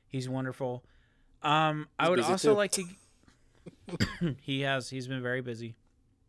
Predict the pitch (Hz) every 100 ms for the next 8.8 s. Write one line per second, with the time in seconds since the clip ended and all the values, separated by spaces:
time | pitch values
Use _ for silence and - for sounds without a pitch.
0 | _ _ - - 196 220 185 143 131 127
1 | 120 120 - 117 120 117 117 117 113 113
2 | - 113 120 123 _ _ _ _ _ _
3 | 131 127 131 147 143 135 131 131 123 -
4 | 135 120 123 101 - 110 113 107 117 110
5 | 104 - _ 107 95 _ _ _ 131 135
6 | 131 127 120 113 _ _ _ 120 151 -
7 | 147 180 - 214 190 156 139 123 117 120
8 | - 139 123 - 117 98 87 85